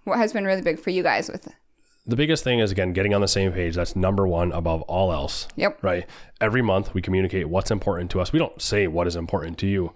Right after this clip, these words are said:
Speaker 1: Yeah.
Speaker 2: but by going through the budget, you communicate what's important to each other. Uh, that's a hundred times the biggest part of it.
Speaker 1: Yeah.
Speaker 2: Um, the finances part is awesome because you're being intentional. It puts you in a trajectory that is way further ahead than what you would have been.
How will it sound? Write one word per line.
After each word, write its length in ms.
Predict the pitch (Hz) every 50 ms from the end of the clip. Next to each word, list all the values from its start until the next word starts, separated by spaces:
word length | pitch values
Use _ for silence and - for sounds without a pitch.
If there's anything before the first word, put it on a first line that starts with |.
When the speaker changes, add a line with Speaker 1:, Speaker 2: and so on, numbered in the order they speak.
| - -
Speaker 1:
Yeah. 140 | - 254 -
Speaker 2:
but 220 | - 110 - -
by 380 | 95 104 95 98 101 92 85 87
going 340 | 90 98 107 104 101 104 98
through 120 | - 98
the 80 | 90 82
budget, 300 | 90 101 101 95 85 76
you 100 | 90 87
communicate 520 | - - 92 98 107 107 - - 87 78
what's 220 | 76 90 90 - 85
important 400 | 82 78 - 98 92 - 87 -
to 100 | - 90
each 180 | 87 80 - 101
other. 280 | 104 110 117 120 117 - - - - - - - - -
Uh, 140 | - 90 87 80
that's 380 | 80 87 98 104 104 - - - 98 90 92 - - - - - - - - - - - - - - - - _ - -
a 80 | - -
hundred 300 | - 120 120 123 110 101
times 360 | 110 98 92 90 90 87 -
the 80 | 85
biggest 400 | 80 85 - 90 82 87 - - -
part 180 | - 92 95 110
of 80 | 113
it. 160 | 131 131 - - - -
Speaker 1:
Yeah. 140 | - - - - -
Speaker 2:
Um, 360 | 110 98 95 90 - 156 - - - - - - - - - - _ -
the 100 | 107 101
finances 500 | - 139 120 120 117 113 113 - 110 92
part 220 | - - 104 104
is 100 | 101 92
awesome 420 | 87 80 90 - - 98 92 95 - -
because 200 | 95 - 98 85
you're 80 | 87 80
being 240 | 82 101 101 101 101
intentional. 560 | 95 - - 101 95 90 - - 92 87 85
It 160 | 73 - - _ _ -
puts 260 | - - 107 - -
you 60 | 107 98
in 60 | 90
a 40 | 87
trajectory 680 | - - 98 87 80 90 90 90 - - 92 85 82 82
that 160 | 80 80 82
is 260 | 82 80 78 - - - - - - - -
way 380 | - - - 90 95 98 101 104
further 380 | 95 - 95 90 90 87 85 82
ahead 200 | - 98 92 87
than 120 | 90 82
what 180 | 82 80 - -
you 100 | 82 80
would 200 | 90 98 101 110
have 140 | 113 117
been. 220 | 123 127 143 156